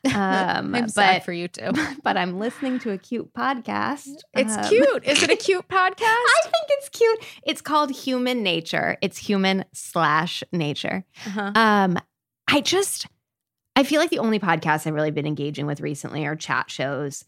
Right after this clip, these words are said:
Speaker 1: Mm-hmm.
Speaker 2: And this is the first thing that I've gotten into in a long while that isn't quite that. Um,
Speaker 1: Mm-hmm.
Speaker 2: there's still, like, interviews and, like, you know, but it, it, it, it's just, it's like, it's more informative and
Speaker 1: Okay.
Speaker 2: more,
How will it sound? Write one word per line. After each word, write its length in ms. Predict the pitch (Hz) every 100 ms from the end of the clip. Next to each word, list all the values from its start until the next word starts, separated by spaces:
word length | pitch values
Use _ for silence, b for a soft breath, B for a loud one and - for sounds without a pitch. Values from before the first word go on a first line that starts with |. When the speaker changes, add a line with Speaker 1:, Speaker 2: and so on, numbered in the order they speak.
| -
Speaker 1:
Mm-hmm. 220 | 196 196
Speaker 2:
And 140 | 180
this 120 | 170 175
is 120 | 170
the 80 | 170
first 400 | 151 143 147 -
thing 180 | 151
that 100 | 147
I've 120 | 147 147
gotten 200 | 143 147
into 220 | 147 -
in 80 | 147
a 80 |
long 260 | 143 147 139 _ -
while 320 | 156 147 147
that 160 | 143 143
isn't 220 | 165 135 -
quite 400 | 139 - 127 -
that. 400 | 165 180 196 - _ -
Um, 60 | 208
Speaker 1:
Mm-hmm. 220 | 180 190
Speaker 2:
there's 220 | 233 226
still, 180 | - 285
like, 240 | 254 175
interviews 480 | 165 160 147 156 147
and, 140 | 151 135
like, 400 | 139 135 - -
you 140 | 170
know, 160 | 143 135
but 180 | 156 151
it, 120 | -
it, 300 | 175 180 - _
it, 160 | - 190 B B B B B
it's 240 | 254 247 -
just, 300 | 240 233 -
it's 220 | 214 -
like, 400 | 190 170 - - _ _ _ _ _ _ _ _ _ -
it's 200 | 196 -
more 280 | 180 170 165
informative 1000 | 160 156 - - - - - - 180 -
and 180 | 147
Speaker 1:
Okay. 140 | 214 -
Speaker 2:
more, 460 | 185 85 - - -